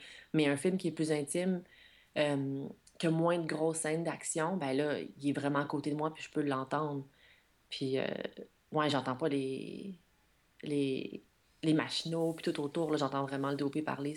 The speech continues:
Ben, que pas que les machinaux, c'est pas, c'est pas intéressant, là, mais je veux dire, comme,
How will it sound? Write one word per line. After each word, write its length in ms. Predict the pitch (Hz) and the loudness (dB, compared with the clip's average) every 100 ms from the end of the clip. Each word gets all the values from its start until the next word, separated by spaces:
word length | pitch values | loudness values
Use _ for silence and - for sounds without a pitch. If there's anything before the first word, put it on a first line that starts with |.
| - | 0
Ben, 240 | 151 - | 0 0
que 100 | - | -2
pas 140 | 156 160 | 0 0
que 60 | |
les 60 | 156 | 0
machinaux, 260 | 143 139 | -2 -2
c'est 100 | 151 | -10
pas, 200 | - 143 - | -6 -6 -6
c'est 100 | - | -8
pas 100 | 143 | -6
intéressant, 380 | 139 139 220 262 | -4 -4 -2 0
là, 80 | |
mais 100 | 226 | 2
je 60 | 143 | 2
veux 80 | 139 | 2
dire, 180 | 147 147 | 0 -2
comme, 260 | 139 135 | -2 -4